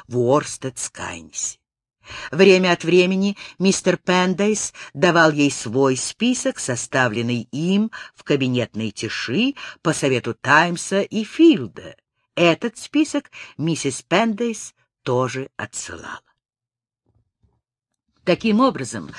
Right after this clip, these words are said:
в дом Пендейсов попадала только та литература, что была по вкусу его обитателям. Всякой иной книге доступ был надёжно преграждён. Впрочем, для миссис Пендейс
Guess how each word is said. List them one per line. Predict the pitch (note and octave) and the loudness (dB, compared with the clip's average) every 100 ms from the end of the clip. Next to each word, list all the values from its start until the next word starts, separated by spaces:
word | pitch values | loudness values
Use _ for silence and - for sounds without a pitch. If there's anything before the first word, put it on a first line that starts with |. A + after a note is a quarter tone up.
| - - - | -14 -12 -8
в | E3+ | 0
дом | G3 A3+ G#3 | 4 4 2
Пендейсов | - C4+ C4 B3+ A#3 - B3 - - - - | 0 0 2 0 -2 -2 -4 -6 -20 -20 -2
попадала | A#3 A#3 G#3+ A#3+ A#3+ | 2 4 4 4 2
только | B3 A3+ A#3 | 0 0 0
та | G#3+ D4+ E4 | 0 4 4
литература, | F3 B2 B2 A2 - G#2 G#2 | 2 -4 -4 -4 -4 -4 -4
что | - C3+ | -4 -2
была | C3+ D3+ | 0 0
по | E3 D#3+ | 2 -2
вкусу | - - A3+ - A#3 A3 - - | -4 -6 -6 -4 -4 -4 -8 -14
его | B2 D3+ C3+ C#3+ | -4 -2 0 0
обитателям. | C3+ F3+ C#4 B3+ - - _ _ _ _ - - | 2 -2 -2 -6 -8 -20 _ _ _ _ -18 -16
Всякой | - - G3+ G#3 F#3+ E3 | -2 4 4 4 2 2
иной | G3 G3+ G#3 G#3+ | 2 6 6 4
книге | - G#3+ A#3 G#3 B3+ A#3+ - - | 0 0 2 2 -2 -2 -10 -12
доступ | C#3+ F#3+ G3 F#3+ - A#3+ | 6 8 10 6 -2 -6
был | F3 G3+ A3 | -2 0 2
надёжно | F#3+ B2+ A#2+ D3 D3 D3+ D3+ | 2 0 2 2 2 0 -4
преграждён. | E3 D#3 F3 G3+ G3 C#4+ B2+ E2 _ _ - - | -2 0 2 2 2 2 0 -2 _ _ -20 -20
Впрочем, | _ - F4 - C4+ | _ 4 6 6 2
для | F#3 G3 | 4 4
миссис | G3+ A3 - F3+ - | 4 2 0 -4 -2
Пендейс | C#4 D#4 C#4 A3+ A3+ G3+ | 0 2 2 2 0 -2